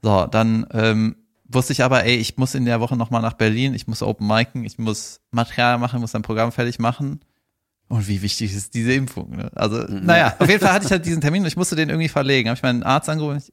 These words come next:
Speaker 1: "Ey, ich kann nicht, ich bin da nicht in Köln, äh, ich, wir brauchen einen anderen Termin." Und dann meinte er, "Nix frei, geht nix, du kannst im Dezember wiederkommen."
Speaker 2: Äh.
Speaker 1: Und ich so, "Je, dann, äh, meinte ich, was soll ich denn machen?" Meinte, "Ja, dann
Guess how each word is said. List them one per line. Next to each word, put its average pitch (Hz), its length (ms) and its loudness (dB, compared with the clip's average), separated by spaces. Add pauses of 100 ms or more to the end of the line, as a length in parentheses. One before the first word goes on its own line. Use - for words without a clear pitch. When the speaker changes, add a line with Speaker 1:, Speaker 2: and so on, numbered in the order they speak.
(100)
Speaker 1:
"Ey, 139 280 0 (880)
ich - 220 -2
kann 156 320 2
nicht, - 400 -2
ich 135 100 -14
bin 143 100 -4
da 135 120 0
nicht 139 160 -2
in 127 100 -2
Köln, 135 500 -2 (640)
äh, 120 360 2
ich, - 260 -10
wir - 400 -4
brauchen 123 140 0
einen - 80 -2
anderen 113 160 0
Termin." 104 360 -4 (120)
Und 110 80 -4
dann 107 100 -2
meinte 113 160 -2
er, 113 120 -2 (120)
"Nix 123 280 -2
frei, 104 260 -2
geht 107 240 -2
nix, 95 180 -8
du 107 120 -14
kannst 117 200 -4
im 107 100 -4
Dezember 107 440 0
wiederkommen." 90 500 -4 (340)
Speaker 2:
Äh. 120 60 -6 (520)
Speaker 1:
Und 95 140 -4
ich 87 80 -8
so, 92 100 -10
"Je, 92 360 -6
dann, 95 400 -4
äh, 101 120 -2
meinte 107 220 0
ich, - 60 -6
was 107 100 0
soll 127 100 2
ich 123 60 -4
denn 104 100 -2
machen?" 120 240 -2
Meinte, 98 180 -4
"Ja, 107 120 2
dann 107 160 -2